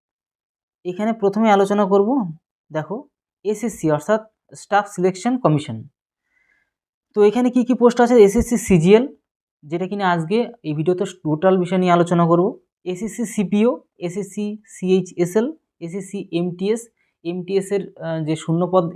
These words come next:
কিছুদিনের মধ্যে, কিছুদিন হলো বেরিয়েছে, ওটা তোমরা ফর্ম ফিল আপ করতে পারো। এসএসসি জিডি, এসএসসি জি-, জেই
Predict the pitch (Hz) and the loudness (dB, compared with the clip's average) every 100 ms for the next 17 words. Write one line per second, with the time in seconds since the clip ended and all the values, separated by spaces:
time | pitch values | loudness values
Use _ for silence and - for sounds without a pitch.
0 | - 160 170 170 170 165 165 156 143 151 | -10 -6 -2 0 2 0 0 -4 -6 -4
1 | 175 175 180 180 156 170 175 151 160 160 | -4 -2 -2 0 0 0 2 4 4 4
2 | 208 185 156 156 156 151 143 139 165 165 | 2 0 -2 -2 -4 -4 -4 -2 -4 -2
3 | 156 160 156 190 - _ _ _ _ 185 | -4 -2 -2 -2 -8 _ _ _ _ -6
4 | 185 226 - 190 147 185 233 - _ _ | -4 -4 -2 -2 2 4 2 -2 _ _
5 | _ _ _ _ _ - 180 220 185 220 | _ _ _ _ _ -10 -8 -8 -8 -4
6 | 214 226 196 143 123 175 165 135 185 202 | -4 -6 -8 -8 -6 -8 -4 6 8 8
7 | 262 | 4